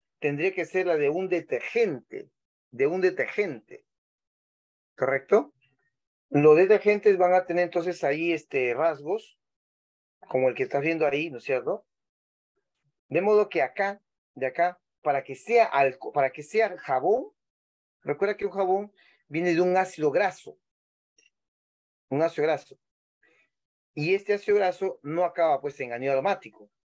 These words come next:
¿ya? Ácido, acuerde. Acaba en C O O. Entonces, ahí no está el C O O, no está, ¿ya? Entonces, este tendría que ser un detergente, en todo caso,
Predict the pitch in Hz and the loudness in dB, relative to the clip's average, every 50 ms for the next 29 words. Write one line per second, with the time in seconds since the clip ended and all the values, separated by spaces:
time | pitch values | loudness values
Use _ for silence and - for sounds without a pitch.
0 | _ _ _ _ _ - - 107 110 120 135 170 196 - - - - - _ _ | _ _ _ _ _ -12 -2 2 4 4 4 2 0 -8 -16 -20 -20 -20 _ _
1 | _ _ _ _ - 175 170 - - 110 107 98 - - 170 165 120 87 82 - | _ _ _ _ -2 -2 -2 -2 -6 -18 -18 -14 0 4 4 4 4 2 -4 -14
2 | _ _ _ _ _ _ _ _ _ _ _ _ _ _ _ _ - 127 131 135 | _ _ _ _ _ _ _ _ _ _ _ _ _ _ _ _ 2 4 6 6
3 | 127 120 120 - 170 165 - - 160 - - - 202 190 - - _ _ _ _ | 4 4 2 2 2 2 4 2 2 2 4 4 4 4 2 0 _ _ _ _
4 | _ - - _ _ _ _ _ _ _ _ - - - _ _ _ _ _ _ | _ -20 -20 _ _ _ _ _ _ _ _ -20 -20 -20 _ _ _ _ _ _
5 | _ _ _ _ _ _ - 131 117 131 135 - - - - 143 214 226 202 143 | _ _ _ _ _ _ -6 0 4 4 4 4 4 4 4 4 2 2 0 -2
6 | - - 143 135 117 - - - - - 120 117 - 113 - - _ _ _ _ | 0 0 0 0 0 0 0 -2 0 0 -2 -4 -4 -4 -6 -8 _ _ _ _
7 | _ - 117 113 - - - - _ _ _ _ _ _ _ _ _ _ _ _ | _ -12 -12 -8 -6 -8 -8 -8 _ _ _ _ _ _ _ _ _ _ _ _
8 | _ _ _ _ _ - 107 104 113 120 160 180 - _ - - - - _ _ | _ _ _ _ _ -4 0 2 2 2 0 -2 -8 _ -20 -20 -20 -20 _ _
9 | _ _ _ _ _ _ _ _ _ _ _ _ _ _ _ _ _ _ - 120 | _ _ _ _ _ _ _ _ _ _ _ _ _ _ _ _ _ _ -2 0
10 | 120 143 135 139 147 143 156 165 151 147 139 139 143 139 139 135 - 156 151 151 | 2 0 2 2 0 0 2 2 2 2 2 2 0 0 -2 -4 -2 -2 -2 -2
11 | - 156 160 165 165 160 151 - 117 104 - - 156 127 - _ _ _ _ _ | -2 -2 -2 0 0 -2 -2 -2 -4 -6 -4 -4 -6 -6 -8 _ _ _ _ _
12 | _ _ _ _ _ 117 107 101 - - - _ _ | _ _ _ _ _ -16 -16 -16 -16 -20 -20 _ _